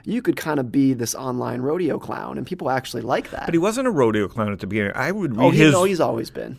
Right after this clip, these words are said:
Speaker 2: Okay, well, then I didn't know, 'cause I used to read him before Street dot com and Smart Money, 'cause back
Speaker 1: Yeah.
Speaker 2: when I read magazines, I would wait,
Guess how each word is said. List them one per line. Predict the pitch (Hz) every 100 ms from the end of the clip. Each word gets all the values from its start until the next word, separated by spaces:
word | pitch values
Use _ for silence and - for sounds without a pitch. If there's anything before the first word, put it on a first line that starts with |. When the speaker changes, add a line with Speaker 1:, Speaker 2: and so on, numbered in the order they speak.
| - 135
Speaker 2:
Okay, | 135 110
well, | 104
then | 127
I | 139
didn't | 151 127
know, | 123 110
'cause | - 117
I | 139 160
used | 202 180
to | 127
read | 123 123
him | 120
before | 92 - 117
Street | - 120 110
dot | 95
com | 131 160
and | 107
Smart | - 131 196 -
Money, | 101 82 -
'cause | - 92
back | 131
Speaker 1:
Yeah. | 143
Speaker 2:
when | 143
I | 120
read | 120 107
magazines, | 123 185 147 101 107 110
I | 135
would | 170 101
wait, | 113 143 -